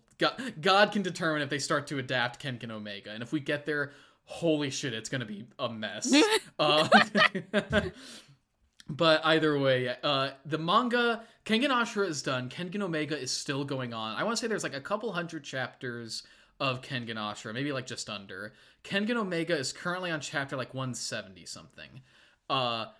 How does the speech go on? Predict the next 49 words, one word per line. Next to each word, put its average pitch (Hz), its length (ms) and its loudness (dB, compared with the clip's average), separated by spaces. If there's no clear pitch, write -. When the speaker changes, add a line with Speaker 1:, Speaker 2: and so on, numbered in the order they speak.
Speaker 2:
Oh, 180 140 6
Speaker 1:
and 151 120 4
I 151 160 4
will 196 120 4
Speaker 2:
jeez. - 120 2
Speaker 1:
say, 214 340 2
much 160 280 0
as 170 80 0
I 190 40 4
love 175 200 4
Kengan 180 300 -2
Omega, 185 480 -2
it 127 100 -2
is 110 160 -8
not 135 320 4
as 165 160 2
good 185 180 6
as 185 120 0
Kengan 196 320 4
Ashura 269 840 12
<laughs> 381 120 -2
for 196 180 8
a 165 60 2
few 196 320 2
different 196 300 4
reasons, 185 360 -2
but 160 300 0
once 156 180 -4
again, 170 380 -2
it 160 120 6
would 151 180 4
be 143 140 -2
a 131 60 0
whole 147 380 0
other 131 160 0
fucking 131 440 -4
episode 117 400 -6
getting 113 260 -4
into, 110 320 -8
like, 104 380 -10
first 139 300 -4
off, 123 240 -2
addressing 131 580 -2
the 123 120 -4
entire 120 400 -2
plot 117 260 -6
of 110 80 -12
Kengan 117 300 -10
Ashura 143 520 -6